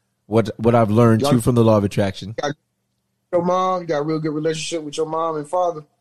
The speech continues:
Speaker 1: Yeah, well, my, my, my father, uh, it's estranged. You know, we, we talk here and there, but my, um, my stepdad, yeah, we, we're, we're, we're wonderful. My real father, my biological, it's a little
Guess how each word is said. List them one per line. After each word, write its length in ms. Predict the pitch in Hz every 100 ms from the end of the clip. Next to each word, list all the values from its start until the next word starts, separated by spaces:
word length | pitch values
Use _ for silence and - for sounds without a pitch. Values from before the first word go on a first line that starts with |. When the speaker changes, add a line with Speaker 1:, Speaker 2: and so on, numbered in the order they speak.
| - 135
Speaker 1:
Yeah, 240 | 175 180 143
well, 360 | 151 160 156
my, 180 | 147 175
my, 200 | 143 165 117
my 240 | 113 120
father, 440 | - 123 113 104
uh, 300 | 104 104 101
it's 440 | 101 117 - - - -
estranged. 540 | 110 - 113 110 107
You 80 | 117
know, 120 | 107
we, 160 | 101 107
we 120 | 107
talk 280 | 117 98 92
here 120 | 107
and 120 | 95
there, 120 | 101 92
but 360 | 95 92 90
my, 260 | 98 101 98
um, 380 | 92 92 87 78
my 80 | 110
stepdad, 480 | - 139 110 101
yeah, 140 | 104 98
we, 140 | 98 90
we're, 180 | 120 107
we're, 200 | 101 101
we're 240 | 80 95
wonderful. 360 | 101 113 101 98
My 120 | 90
real 260 | 92 131 117
father, 320 | - 120 117
my 120 | 107
biological, 720 | 92 107 107 104 101 104 110 - - _ _
it's 500 | 185 180 165 151 -
a 40 | 110
little 260 | 104 101